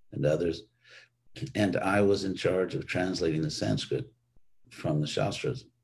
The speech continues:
And we worked together on this. And I remember we, uh, for hours and hours and hours, we, the two of us, just worked together with,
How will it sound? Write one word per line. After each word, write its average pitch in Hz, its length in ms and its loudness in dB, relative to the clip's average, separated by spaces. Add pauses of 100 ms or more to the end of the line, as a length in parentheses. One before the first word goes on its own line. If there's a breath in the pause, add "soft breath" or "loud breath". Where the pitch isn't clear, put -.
(1200)
And - 100 -2
we 80 80 2
worked 90 260 2
together 95 460 4
on 82 200 0
this. 76 440 0
And 80 380 2
I 85 60 6
remember 87 640 2
we, 80 380 2
uh, 78 340 4
for - 160 2
hours 107 400 4
and 98 80 0
hours 98 320 0
and - 80 0
hours, 87 500 2
we, 80 200 2
the 78 120 0
two - 240 2
of 82 140 0
us, 76 160 0
just - 320 -2
worked 78 240 0
together 82 400 2
with, 76 180 -6